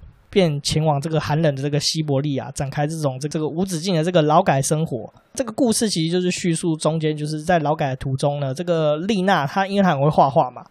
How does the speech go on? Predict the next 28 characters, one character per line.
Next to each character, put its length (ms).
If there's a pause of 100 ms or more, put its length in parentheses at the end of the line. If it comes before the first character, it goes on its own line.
(240)
那 120
她 140
其 200
实 40
就 120
是 160
利 140
用 180
这 80
个 100
所 200
见 140
所 180
闻， 200
把 160
她 160
在 200
这 100
个 80
西 180
伯 160
利 140
亚 320
所 260
看 300
见 220
的 280
样 200